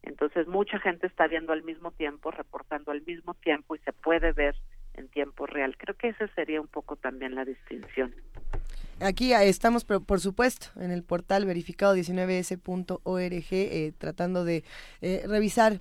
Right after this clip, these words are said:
Speaker 2: el mapa, tratando de revisar algunas infografías que, por supuesto, eh, con el apoyo de Pictoline se vuelven mucho más sencillas en momentos de,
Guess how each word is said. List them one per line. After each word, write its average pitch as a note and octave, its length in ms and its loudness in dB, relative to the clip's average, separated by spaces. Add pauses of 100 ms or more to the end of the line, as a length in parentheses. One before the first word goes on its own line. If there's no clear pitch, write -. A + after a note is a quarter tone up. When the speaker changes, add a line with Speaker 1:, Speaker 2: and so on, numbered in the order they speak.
Speaker 2:
el F3+ 180 2
mapa, G#3 400 4
tratando F#3+ 400 0
de F#3+ 80 6
revisar F3 420 0
algunas F#3 380 0
infografías E3+ 680 -2
que, E3+ 120 -8
por D#3+ 160 -10
supuesto, F3+ 480 0 (340)
eh, F3 120 10
con F#3 180 4
el F#3 80 6
apoyo G3 320 4
de F#3 100 4
Pictoline F#3 500 4
se E3+ 100 -2
vuelven F3+ 260 4
mucho F3 200 0
más F#3 140 2
sencillas F#3+ 420 4
en E3 120 0
momentos E3+ 460 2
de, D3+ 200 2